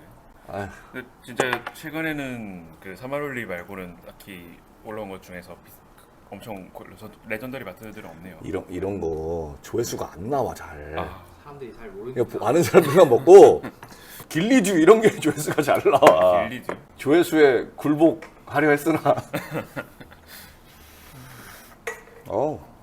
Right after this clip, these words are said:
Speaker 1: 이거 지금 다시 이제 계속 먹어보니까 어쨌든 파워풀한 쉘리는 아닙니다. 물론 야마자키 자체가 그런데 혹시 야마자키 옛날 바틀들을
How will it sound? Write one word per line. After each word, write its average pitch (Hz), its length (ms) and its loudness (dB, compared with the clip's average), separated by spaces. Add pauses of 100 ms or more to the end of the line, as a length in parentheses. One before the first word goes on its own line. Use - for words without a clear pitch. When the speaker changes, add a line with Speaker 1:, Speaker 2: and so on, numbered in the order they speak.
(540)
Speaker 1:
이거 156 500 6 (120)
지금 147 340 -4
다시 123 300 -2
이제 165 120 -2
계속 143 260 0
먹어보니까 113 720 2 (520)
어쨌든 165 340 -2
파워풀한 277 540 8
쉘리는 208 240 0
아닙니다. 123 460 0
물론 165 200 6
야마자키 233 480 6
자체가 180 280 2
그런데 123 460 0 (380)
혹시 226 220 2
야마자키 190 840 6
옛날 156 240 2
바틀들을 151 920 2